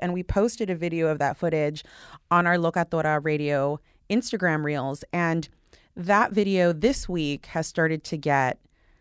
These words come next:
some traction and is seeing a lot of comments that, like,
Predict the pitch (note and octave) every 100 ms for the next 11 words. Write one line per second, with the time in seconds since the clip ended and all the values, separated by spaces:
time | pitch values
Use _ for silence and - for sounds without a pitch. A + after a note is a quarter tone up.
0 | _ - D#3+ - D#3+ C#3 - - - -
1 | E3+ _ - E3 D#3 D3+ D3+ D3+ D3+ -
2 | E3 D#3+ D#3 D3 - A3 A#3+ C#4+ F3 D#3
3 | D#3+ E3+ D#3 - - D3+ D3 C#3+ E3+ -
4 | - - D#3+ D#3 C#3+ F2+ - _ _ _
5 | E3+ E3+ D#3